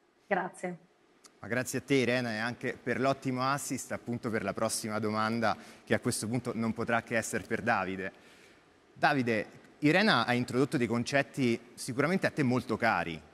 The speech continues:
Speaker 2: vista la tua esperienza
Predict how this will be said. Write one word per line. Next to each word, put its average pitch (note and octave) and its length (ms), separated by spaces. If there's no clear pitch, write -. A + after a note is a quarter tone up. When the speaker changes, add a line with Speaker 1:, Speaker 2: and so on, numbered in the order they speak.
Speaker 2:
vista G2+ 580
la G2+ 140
tua A2 280
esperienza G#2+ 1120